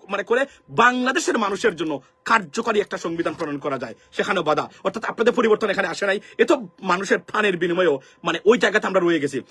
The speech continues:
কনস্টিটিউশন পরিবর্তন অবশ্যই করতে হবে, করে একটা মানুষের সংবিধান আনতে হবে, বাংলাদেশের সংবিধান আনতে হবে। এটা মনে রাখবেন। এটা এই যে আজকে এই কথাটা শাহেদ ভাই উনি উত্তর দিতে পারেন নাই, I don't care, but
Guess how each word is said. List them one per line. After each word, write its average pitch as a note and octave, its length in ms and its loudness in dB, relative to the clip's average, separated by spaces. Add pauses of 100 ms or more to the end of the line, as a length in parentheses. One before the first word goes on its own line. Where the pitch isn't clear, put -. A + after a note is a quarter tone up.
(480)
কনস্টিটিউশন C4+ 440 2
পরিবর্তন C4 380 2
অবশ্যই C#4 300 2
করতে E3+ 200 -2
হবে, B2 140 -10 (540)
করে B3 160 6
একটা C4 180 2
মানুষের B3 460 6 (120)
সংবিধান G3+ 420 0
আনতে E3 180 -2
হবে, G3+ 160 0 (180)
বাংলাদেশের A#3 600 2
সংবিধান F3+ 340 -2
আনতে C#3+ 200 -4
হবে। B2 180 -6 (320)
এটা G3 140 0
মনে G#3 180 0
রাখবেন। D3+ 340 -4
এটা A3+ 280 2 (240)
এই - 100 -2
যে A3 80 4
আজকে G3 220 -2
এই F#3+ 120 0
কথাটা A3+ 360 0
শাহেদ F3+ 280 -2
ভাই C4 220 2 (560)
উনি A3+ 140 2
উত্তর C4+ 240 0
দিতে A3+ 180 2
পারেন E3+ 160 -2
নাই, C#3+ 240 -2
I F#3 100 4
don't D#4 140 0
care, D4+ 260 6 (420)
but F#3 100 2